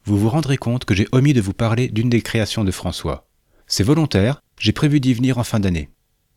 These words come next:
En attendant, merci beaucoup de nous avoir suivis. Abonnez-vous dans votre application de podcast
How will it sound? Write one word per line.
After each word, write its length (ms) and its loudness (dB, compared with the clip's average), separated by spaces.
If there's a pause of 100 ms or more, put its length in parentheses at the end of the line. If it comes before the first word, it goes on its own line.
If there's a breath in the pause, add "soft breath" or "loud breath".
(200)
En 120 0
attendant, 520 0
merci 260 -2
beaucoup 340 -2
de 60 2
nous 120 0
avoir 200 -2
suivis. 400 -8 (400)
Abonnez-vous 460 2
dans 120 2
votre 180 -2
application 380 -4
de 40 -2
podcast 560 -4